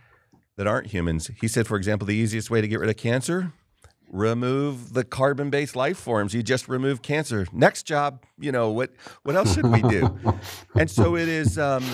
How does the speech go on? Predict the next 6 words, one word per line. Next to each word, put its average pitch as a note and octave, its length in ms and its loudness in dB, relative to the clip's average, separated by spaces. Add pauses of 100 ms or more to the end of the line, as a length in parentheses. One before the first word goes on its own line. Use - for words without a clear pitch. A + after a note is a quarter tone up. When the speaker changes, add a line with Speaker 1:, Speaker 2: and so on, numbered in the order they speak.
(920)
Speaker 1:
I'm D#3+ 100 0
not F#3+ 160 2
naive. C#3+ 440 0
I C3 80 0
know C3+ 280 0
our, B2+ 420 -2